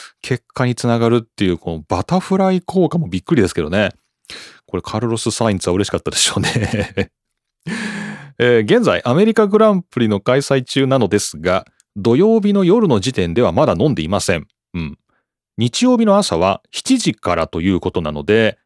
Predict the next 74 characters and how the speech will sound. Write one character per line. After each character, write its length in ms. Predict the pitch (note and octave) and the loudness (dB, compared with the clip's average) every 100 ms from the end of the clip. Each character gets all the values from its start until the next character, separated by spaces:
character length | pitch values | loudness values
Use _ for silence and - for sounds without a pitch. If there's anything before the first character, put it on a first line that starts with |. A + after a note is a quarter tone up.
| _ | _
朝、 300 | - G3 - - | -2 0 0 -4
レ 80 | - | -8
ッ 60 | F2 | -4
ド 160 | B2+ | -2
ブ 140 | D3+ D#3 | 0 2
ル 100 | C3 | 2
を 80 | A#2 | 0
飲 80 | A#2 | 0
み 100 | C#3+ | -2
な 140 | D3 | -2
が 100 | A#2+ | 0
ら 200 | E3 F#3 | 0 0
応 200 | G#2+ G#2 | 2 2
援 100 | F#2+ | 0
し 60 | F2+ | -2
た 100 | E2+ | -2
い 60 | |
と 80 | E2 | -2
思 100 | D#2 | -6
っ 40 | D#2 | -6
て 120 | E2 | -8
い 20 | |
ま 140 | E2+ | -6
す。」 180 | - - - | -6 -8 -10
結 220 | E2+ E2 - | -10 -10 -4
果 120 | G2 | 0
は 140 | F#2 | 0
ど 200 | F#2 A#2 | 2 2
う 40 | G2+ | 2
な 100 | F#2 | 0
る 120 | F2+ | -2
こ 120 | G2 | -2
と 160 | F#2+ C#3 | -2 0
や 160 | B2 | 2
ら、 420 | G#2 G2+ F#2+ E2+ - - - _ | 2 2 2 0 -2 -12 -20 _
こ 120 | G2 | -6
れ 60 | E2+ | -2
フ 80 | G#2+ | 0
ェ 40 | |
ル 40 | |
ス 60 | F#2+ | 0
タ 80 | F#2+ | -4
ッ 40 | |
ペ 100 | - | -6
ン 20 | |
勝 160 | - D#2+ | -10 -12
ち 60 | D#2 | -12
ま 80 | |
し 60 | - | -12
た 120 | - | -10
ね。 240 | G2 F#2 - _ _ _ - - - - - | -4 -4 -4 _ _ _ -20 -20 -20 -20 -6
「さ 180 | - G#3+ | 0 2
て、 100 | D3 | 2
話 300 | E3+ A3+ B3+ | 2 2 2
は 140 | F#3 | 2
変 100 | C3 | 2
わ 100 | D3 | 2
る 60 | D3+ | 2
の 100 | A2 | 2
で 100 | F2 | 0
す 200 | - D2+ | -4 -10
が、 360 | E2 E2 E2+ - _ | -4 -2 -2 -6 _
ほ 120 | - E2+ | -4 -4
う、 100 | - _ | -4 _
こ 120 | - | 0
の 80 | A3+ | 2
前 180 | B3+ E3 | 2 2
YouTube 520 | A2 G3+ - A#3 B2+ | 2 0 0 0 2
を 60 | F2+ | 0
見 140 | A2 | 0
て 100 | F2 | -2
い 100 | D#2+ | -4
た 140 | - - | -6 -4
ら、 180 | G2+ | -4